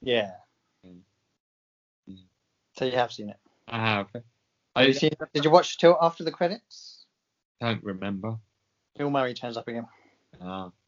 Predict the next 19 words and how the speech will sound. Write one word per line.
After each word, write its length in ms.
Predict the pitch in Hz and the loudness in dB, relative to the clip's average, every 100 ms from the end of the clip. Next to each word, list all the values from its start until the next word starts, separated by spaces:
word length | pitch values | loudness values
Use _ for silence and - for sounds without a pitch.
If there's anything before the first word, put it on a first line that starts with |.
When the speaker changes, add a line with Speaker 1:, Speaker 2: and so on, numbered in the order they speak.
| _ _ _ - | _ _ _ -16
Speaker 1:
Classic 500 | - 120 110 - 113 | 0 0 0 -8 -14
Murray. 120 | 107 | -2
Speaker 2:
Bill 120 | 151 160 | 2 4
Murray 260 | 160 147 | 4 2
in 60 | 107 | 0
the 60 | |
first 300 | 95 127 117 | 2 4 4
one 140 | 87 87 | 0 -4
is, 360 | 85 - - - | -4 -6 -6 -8
<laughs> 20 | |
is 220 | - 101 | 2 4
superb. 500 | - 107 107 101 78 _ _ _ _ _ _ | 4 2 0 -2 -4 _ _ _ _ _ _
Speaker 1:
Oh, 160 | - - - | -4 -4 -6
the 60 | |
best 260 | - - - | -8 -6 -2
cameo 300 | 135 139 143 | 2 6 6
of 80 | 139 | 6
all 80 | 147 | 4
time. 220 | 202 | 2